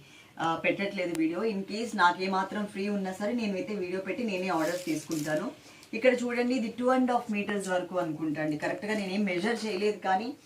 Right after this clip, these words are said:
మనకి నడుము, ఆ, ఇట్లా తిరిగే వరకు కూడా మనకి ఈ stone work and mirror work ఇలా ఉంటుంది. ఓకే, ఆ తర్వాత మనకి కుచ్చిళ్ళ పార్ట్ అంతా కూడా ఇట్లా ప్లెయిన్‌లో వస్తుంది. పైన ప్లెయిన్ అంటే stone work and mirror work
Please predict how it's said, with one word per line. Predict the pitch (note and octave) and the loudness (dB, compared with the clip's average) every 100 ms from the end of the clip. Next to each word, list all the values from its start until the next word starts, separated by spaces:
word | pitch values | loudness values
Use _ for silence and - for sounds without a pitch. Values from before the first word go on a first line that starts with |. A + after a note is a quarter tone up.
| - - - | -20 -10 2
మనకి | G3+ G#3+ A3+ | 2 2 0
నడుము, | G3 F#3+ A#3 C4 B3 - | 6 6 6 4 2 0
ఆ, | F#3 F#3 | 4 6
ఇట్లా | F3+ F#3+ | 6 2
తిరిగే | - G3+ G#3 A3+ | -2 -2 2 2
వరకు | G#3 G3 G#3+ | 2 0 -4
కూడా | G#3+ G#3 B3+ | -2 4 4
మనకి | A3+ G3+ G#3+ | 4 0 -6
ఈ | - G#3 | -4 -4
stone | G#3 - G#3+ A3+ A3 | -4 -4 -2 0 0
work | A3 A3 | -2 0
and | G3+ F#3+ | 0 0
mirror | F#3+ G3+ F#3 | 2 4 4
work | F#3 F3+ | 0 -2
ఇలా | G#3+ F3 | 0 4
ఉంటుంది. | D#3+ D3+ C#3+ C3+ B2+ - _ _ _ _ - - | 4 4 2 -2 -4 -8 _ _ _ _ -20 -8
ఓకే, | G3 B3 A#3+ - - - | -4 -2 -2 -4 -16 -2
ఆ | F#3 A#3+ | 2 4
తర్వాత | B3 A3+ A3 G#3+ | 4 0 0 0
మనకి | A#3+ A3 A3+ | -2 -2 -4
కుచ్చిళ్ళ | A3+ A3+ G#3+ A3 | -8 -8 -6 -4
పార్ట్ | G#3+ G#3+ G3+ | 0 2 2
అంతా | G3+ G3 G3+ | -2 -4 -4
కూడా | G3 | 0
ఇట్లా | A3+ A3 | 0 0
ప్లెయిన్‌లో | A3 A3 A3+ B3+ C4+ A3+ | -2 0 0 4 4 2
వస్తుంది. | G3 - E3+ | -2 -2 -2
పైన | D#3 E3+ C3+ | 2 2 2
ప్లెయిన్ | C#3 G#3+ G3 A3+ | 0 0 -2 -2
అంటే | A3+ A#3 | -2 -2
stone | D4 - A3+ A3 A#3+ | -4 -4 -4 -4 -2
work | A#3 B3 | -4 -4
and | A3+ G3 | -4 -2
mirror | F3+ G#3 | -2 -2
work | G#3+ | -4